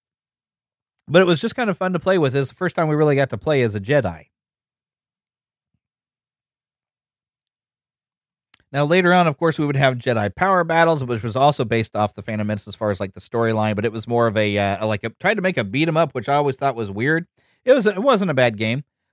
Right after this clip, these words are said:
Uh, of course, I, I had to pre-order and get that one too. Uh, but it was, it played like a beat 'em up, which is weird with a lightsaber that I, that I'd have to repeatedly hit a battle droid with a lightsaber to knock it out or, or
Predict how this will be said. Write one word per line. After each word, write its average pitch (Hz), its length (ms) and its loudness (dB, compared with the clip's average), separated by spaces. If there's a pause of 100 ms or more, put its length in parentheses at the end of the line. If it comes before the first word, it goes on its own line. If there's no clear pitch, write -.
Uh, 107 140 -4
of 110 160 -2
course, 110 200 -2
I, 92 120 -4 (100)
I 78 120 -18
had 80 160 -16
to 76 160 -20 (240)
pre-order 82 300 -10
and 80 80 -14
get 85 140 -16
that 82 140 -12
one 78 140 -14
too. 85 240 -10 (460)
Uh, 95 260 0
but 117 260 0
it 151 120 4
was, 147 300 -2 (260)
it 123 140 -4
played 240 200 2
like 208 160 4
a 139 60 0
beat 165 160 4
'em 170 60 2
up, 135 140 2
which 127 160 -2
is 107 120 -6
weird 180 180 4
with 127 120 2
a 117 40 2
lightsaber 123 480 2
that 110 140 2
I, 110 260 2
that 107 160 -8
I'd 110 160 0
have 117 180 -2
to 110 80 -12
repeatedly 110 640 -2
hit 123 400 0 (100)
a 101 120 -2
battle 131 260 0
droid 104 240 0
with 95 140 -2
a 95 60 -6
lightsaber 98 640 -2 (440)
to 113 80 -14
knock 110 220 -4
it 110 80 -4
out 131 240 2 (800)
or, 101 320 -4
or 98 160 -2